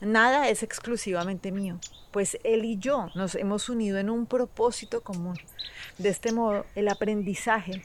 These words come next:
casi ha llegado a su señalado final. Por un tiempo, colaboraré con Él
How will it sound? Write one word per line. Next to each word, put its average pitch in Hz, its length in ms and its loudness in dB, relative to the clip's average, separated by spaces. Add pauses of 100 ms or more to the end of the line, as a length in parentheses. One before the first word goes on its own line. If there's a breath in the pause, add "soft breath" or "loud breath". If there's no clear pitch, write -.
casi 247 540 -2
ha 202 100 2
llegado 202 440 2 (120)
a 190 80 0
su 196 140 -4
señalado 170 520 -4
final. 175 340 -6 (680 loud breath)
Por 226 160 4
un 262 140 2
tiempo, 285 420 0 (160)
colaboraré 202 640 4
con 220 240 -2
Él 285 260 -4